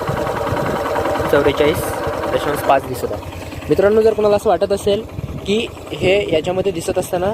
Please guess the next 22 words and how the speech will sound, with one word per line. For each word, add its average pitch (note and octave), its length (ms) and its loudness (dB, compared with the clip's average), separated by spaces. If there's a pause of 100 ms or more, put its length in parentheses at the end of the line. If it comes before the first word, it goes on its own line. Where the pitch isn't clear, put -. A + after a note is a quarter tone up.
(1040)
समोर F#3+ 380 4
आणि G3 160 2
मागून F#3+ 360 2
दिसत F#3 280 -4
आहे, E3 100 0 (1800)
हे D#3 60 4
अडीच D#3+ 280 0
किलोमीटर G#3+ 400 4 (380)
आणि D#3+ 140 2
उलटं E3+ 360 6
दहा D#3+ 220 2
दिसत F3 280 0
आहे, A2 80 -2 (680)
तर D3+ 40 6
हे F3 140 6
पंचवीस F#3+ 380 0
किलोमीटरचं G#3 400 2
ग्राउंड G3 220 4
पण G3 120 4
याच F#3+ 160 6
ग्राउंडवर F3+ 300 6
होतं. E3 300 4